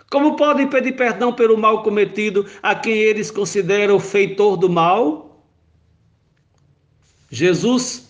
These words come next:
colhe a ocasião para esclarecer quem age segundo Deus e quem age verdadeiramente segundo o maligno.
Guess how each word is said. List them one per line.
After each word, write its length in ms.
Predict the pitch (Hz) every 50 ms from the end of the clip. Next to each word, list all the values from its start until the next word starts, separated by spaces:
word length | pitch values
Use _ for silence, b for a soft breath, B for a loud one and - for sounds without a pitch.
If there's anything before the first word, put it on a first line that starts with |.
| _ _ -
colhe 440 | 190 214 233 233 226 208 180 156
a 80 | 147 147
ocasião 600 | 147 147 147 - 190 202 196 160 190 254 285 294
para 180 | 285 - 165 160
esclarecer 1120 | 170 165 - - 208 185 196 202 202 208 180 - - - 190 196 226 262 302 - - b b b b b b b b b b b b -
quem 300 | - 214 226 220 196 180
age 540 | 190 202 208 214 214 208 175 156 190 196
segundo 480 | 175 - - 185 170 156 160 160 156 156
Deus 440 | 151 151 170 196 220 220 190 156 165
e 60 | 170
quem 300 | 156 - 185 160 147 147
age 340 | 156 170 175 170 151 156 151
verdadeiramente 1000 | 147 156 156 151 147 143 147 143 135 147 139 139 139 131 139 143 147 147 - 143 131
segundo 440 | - - 135 123 131 135 131 131
o 40 | 131
maligno. 840 | 127 123 120 120 123 120 117 117 117 110 104 98 95 101 87 85 85